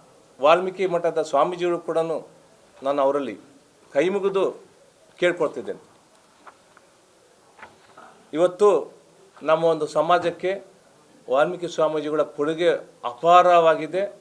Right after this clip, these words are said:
ಅವರ ಕೊಡುಗೆ ತುಂಬ ಅನನ್ಯವಾಗಿದೆ. ಇವತ್ತು ನಮ್ಮ ಸಮಾಜಕ್ಕೆ ಮೀಸಲಾತಿ ಸಿಗಬೇಕಂತಂದ್ರೆ ನಮ್ಮ ಸ್ವಾಮೀಜಿಗಳು ಅಹೋ-, ಅಹೋರಾತ್ರಿ ಧರಣಿ ಕುಂತು ಮಳೆ ಲೆಕ್ಕಿಸದೆ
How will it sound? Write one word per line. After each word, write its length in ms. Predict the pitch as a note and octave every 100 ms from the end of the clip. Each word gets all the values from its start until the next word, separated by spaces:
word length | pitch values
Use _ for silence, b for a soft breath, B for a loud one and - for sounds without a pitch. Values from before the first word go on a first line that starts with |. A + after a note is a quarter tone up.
| _ _ _ _ _ _ _ _ _ _ -
ಅವರ 240 | C#3+ F3+ F#3 E3+
ಕೊಡುಗೆ 260 | F#3 G3 -
ತುಂಬ 180 | F#3 G#3
ಅನನ್ಯವಾಗಿದೆ. 520 | E3+ E3 C#3+ A#2 F2+ - - _ _ _ _ _ -
ಇವತ್ತು 360 | E3 F#3 F#3+ E3 G#2 - _ _ _ _ _ -
ನಮ್ಮ 200 | C#3 E3
ಸಮಾಜಕ್ಕೆ 600 | D#3+ D3 F3+ F#3 F#3+ F#3
ಮೀಸಲಾತಿ 520 | D#3 E3 F3 F3 E3+ -
ಸಿಗಬೇಕಂತಂದ್ರೆ 760 | C#3+ D#3+ D#3+ D3 D3+ C#3+ D#3 C#3+ - - - - - - - _ _ _ - _ _ B2+
ನಮ್ಮ 260 | C#3+ D#3
ಸ್ವಾಮೀಜಿಗಳು 600 | C#3 D3 D#3+ F#3 F3 E3+
ಅಹೋ-, 520 | A#2 A2+ D3 F3 F3+ - C3+
ಅಹೋರಾತ್ರಿ 680 | D3+ F3+ G3+ F#3 F3+ F3+ F3+ - - - - - - _ - - A#2+
ಧರಣಿ 260 | D3 G#3
ಕುಂತು 580 | G#3 F3 D3+ F3 F3+ - - _ _ _ _ -
ಮಳೆ 240 | A#2+ F3
ಲೆಕ್ಕಿಸದೆ 840 | F3 D#3 F3 F#3 F#3 E3+ F3 -